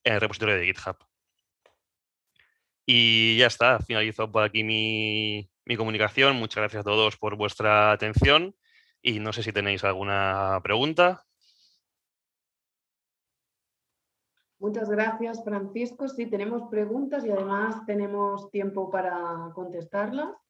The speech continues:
Speaker 1: Ujú.
Speaker 2: Así que vamos allá. Eh, te pregunta Estela, ¿cuánto tiempo has, ah, has tardado a desarrollar e implementar, ah, esta aplicación?
Speaker 1: Pues tardé aproximadamente unos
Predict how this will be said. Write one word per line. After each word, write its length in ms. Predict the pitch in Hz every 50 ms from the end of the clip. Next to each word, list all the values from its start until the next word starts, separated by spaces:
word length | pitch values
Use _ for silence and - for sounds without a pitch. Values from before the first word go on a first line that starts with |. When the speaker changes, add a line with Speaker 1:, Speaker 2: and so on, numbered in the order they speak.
| _ _
Speaker 1:
Ujú. 280 | - 143 139 143 156 175 _ _ _ _ _ _
Speaker 2:
Así 300 | - 202 196 202 202 202
que 480 | 208 214 208 202 190 185 185 180 180 180
vamos 300 | 180 180 175 180 185 185
allá. 360 | 190 185 190 208 233 277 - - - _ _ _ _ _ _ _ _ _ _ -
Eh, 280 | 208 214 208 208 208 208
te 100 | 220 214
pregunta 360 | 208 214 208 214 233 - 269
Estela, 400 | 269 - - 240 247 269 294 285 277
¿cuánto 280 | 240 233 240 247 247
tiempo 280 | - 233 220 220 226 254
has, 100 | 254 254 254 - _ _ _ _ -
ah, 340 | 196 190 180 180 180 175 175 165 165 170
has 120 | 175 -
tardado 560 | - 202 190 190 185 185 185 190 196 214 226 226
a 140 | 214 196
desarrollar 840 | 190 180 180 190 185 180 180 180 180 180 185 185 190 208 208 214 208 202
e 20 |
implementar, 920 | 190 185 180 165 175 175 180 180 180 180 175 185 185 190 208 208 208 - _ _ _ -
ah, 420 | - 180 175 165 165 160 160 156 160
esta 220 | 165 151 - 190
aplicación? 880 | 180 - 190 - - - - - - - 160 156 147 - - - - _ _ _ _ _ _ _ _ _ _ _ _ _ _ _ _ _ _ _ _ _
Speaker 1:
Pues 880 | - 135 131 123 123 123 120 120 120 117 117 117 113 113 113 - - - 165 165 - 160 - _ _ _ _ _
tardé 340 | - 123 120 120 120 123 135
aproximadamente 600 | 139 151 147 - 139 131 127 127 127 131 123 131
unos 1200 | 127 117 110 104 104 104 101 101 101 101 101 98 98 95 95 - - - - - - - -